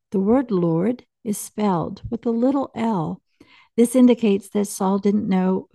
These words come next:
who was speaking to him, but he did know it was someone or something bigger than himself. Jesus revealed himself to Saul. He also revealed that as Saul had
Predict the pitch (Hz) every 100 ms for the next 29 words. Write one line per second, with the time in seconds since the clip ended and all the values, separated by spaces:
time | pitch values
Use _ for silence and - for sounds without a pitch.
0 | - - 277 214 170 - 170 160 175 165
1 | - 160 165 190 202 - _ _ 185 202
2 | 277 - 233 247 233 220 226 202 190 -
3 | 226 233 254 262 247 208 202 - 185 170
4 | 165 156 233 - _ 285 285 180 175 196
5 | 196 202 208 240 226 175 180 - _ -
6 | _ _ _ _ _ _ - 226 233 247
7 | 233 - 208 190 190 _ 214 226 233 -
8 | - 240 233 - 156 160 170 _ - 196
9 | - - 208 196 170 190 - _ _ _
10 | - _ 302 - 262 330 - 339 285 262
11 | 226 247 214 190 214 220 _ _ 233 294
12 | - - 190 214 196 185 196